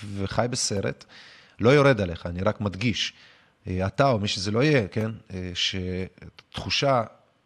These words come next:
לא נכונה, שבעצם המשחק נוצח, אלא בעצם אתה, ב-, במשחק הכיסאות הזה, מצאת כיסא בזמן. מישהו אחר, אולי רחוק ממך, בלי שאתה שמת לב, איבד את הכיסא שלו, ואין לו כיסא,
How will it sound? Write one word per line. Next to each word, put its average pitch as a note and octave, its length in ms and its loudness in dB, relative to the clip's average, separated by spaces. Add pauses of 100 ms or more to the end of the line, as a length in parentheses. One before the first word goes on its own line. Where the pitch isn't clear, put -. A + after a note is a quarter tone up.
(260)
לא A2+ 200 6
נכונה, F#2 420 -2 (580)
שבעצם A2+ 600 0
המשחק A#2 720 -2 (100)
נוצח, A2+ 720 -2 (200)
אלא G2+ 160 -2 (240)
בעצם C3 340 -2 (100)
אתה, F#3 340 2 (800)
ב-, F#2+ 240 0 (100)
במשחק - 380 -8
הכיסאות G2 400 -4
הזה, F2+ 140 -6
מצאת A2+ 300 -4
כיסא A#2 380 -2
בזמן. G#2+ 400 -2 (580)
מישהו F3 280 4
אחר, F3+ 260 -2 (220)
אולי G#2 160 6
רחוק G2+ 300 2
ממך, B2+ 280 -4
בלי G#2+ 120 0
שאתה - 160 -4
שמת G#2 280 -2
לב, G2 240 -2 (480)
איבד A2+ 260 4
את A2 120 -6
הכיסא F#2+ 320 -4
שלו, A2 340 -4 (160)
ואין A#2 300 2
לו B2+ 120 0
כיסא, G2 320 -4